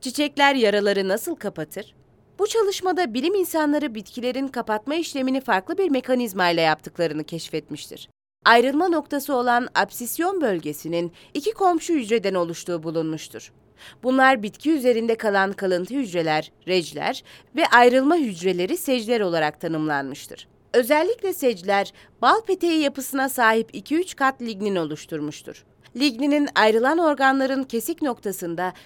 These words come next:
hücre duvarını cesaretlendiren moleküler bir destek görevi gördüğü anlaşılmıştır.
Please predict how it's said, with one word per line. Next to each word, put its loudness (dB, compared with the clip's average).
hücre 0
duvarını 2
cesaretlendiren 2
moleküler -2
bir -2
destek -2
görevi 0
gördüğü 0
anlaşılmıştır. -4